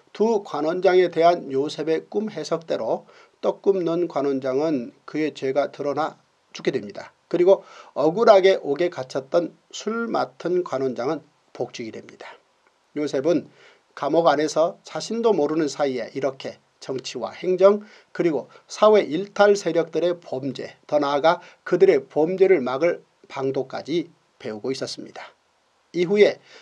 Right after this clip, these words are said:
총리가 된 후 요셉은 보디발의 집에서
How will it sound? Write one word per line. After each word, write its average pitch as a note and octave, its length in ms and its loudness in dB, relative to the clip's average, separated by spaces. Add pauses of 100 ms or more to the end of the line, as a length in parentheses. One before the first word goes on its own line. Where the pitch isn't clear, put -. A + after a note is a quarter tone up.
(160)
총리가 A#3+ 480 4
된 D#3 160 0
후 D#3+ 180 4
요셉은 C#3+ 540 -4 (320)
보디발의 G#3+ 500 4
집에서 D3+ 520 -4